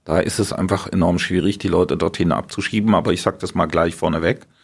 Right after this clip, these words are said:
Natürlich müssen auch Leute dorthin abgeschoben werden, insbesondere Gefährder, Straftäter und so weiter. Es muss rechtsstaatlich zugehen. Und das muss immer unsere Handlungsmaxime sein.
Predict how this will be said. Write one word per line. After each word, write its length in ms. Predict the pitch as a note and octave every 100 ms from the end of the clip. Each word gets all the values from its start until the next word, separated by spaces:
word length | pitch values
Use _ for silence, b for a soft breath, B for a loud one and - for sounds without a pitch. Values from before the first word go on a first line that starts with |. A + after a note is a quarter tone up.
| b b -
Natürlich 320 | D2+ G2+ G#2
müssen 240 | A#2 F2
auch 140 | D2+ -
Leute 280 | F2+ F2+
dorthin 360 | F2 E2 - G#2+
abgeschoben 580 | - - - - G2 G2
werden, 220 | F#2+ F#2
insbesondere 760 | - F2 F#2 D#2 D#2+ F2+ F2
Gefährder, 560 | D#2+ - D2+ E2 F#2+ A#2 B B
Straftäter 920 | _ - E2 E2+ - E2+ G#2 F#2 E2 -
und 140 | D#2
so 160 | - D2
weiter. 260 | F2 -
Es 140 | E2 B2+
muss 180 | C#3+
rechtsstaatlich 540 | C#3 C#3 - A#2 G#2 -
zugehen. 460 | F2+ D#2+ D2+ E2+ - B B B
Und 160 | - -
das 200 | F#2+ - - -
muss 280 | G2+ - -
immer 320 | B2 B2+ B2+
unsere 400 | A2+ G#2 - E2+
Handlungsmaxime 920 | F#2 G#2+ G#2+ F#2+ - - - F#2 F#2
sein. 400 | E2+ F#2+ G2 D2+